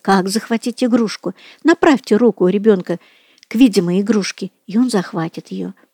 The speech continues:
Потом он сам это будет делать. Таким образом будет формироваться и зрительное внимание, и пальчики малыша будут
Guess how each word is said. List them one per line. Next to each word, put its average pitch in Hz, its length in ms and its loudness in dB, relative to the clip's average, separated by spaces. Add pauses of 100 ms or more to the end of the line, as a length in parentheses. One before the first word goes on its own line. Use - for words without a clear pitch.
(140)
Потом 330 280 0
он 170 100 -2
сам 170 260 -4
это 180 160 -4
будет 185 280 -4
делать. 185 440 -6 (520)
Таким 220 340 2
образом 233 440 2
будет 214 160 2
формироваться 220 800 0 (160)
и 226 140 2
зрительное 196 640 0
внимание, 208 640 -2 (460)
и - 60 -2
пальчики 185 480 -2
малыша 185 520 -2
будут 196 400 -2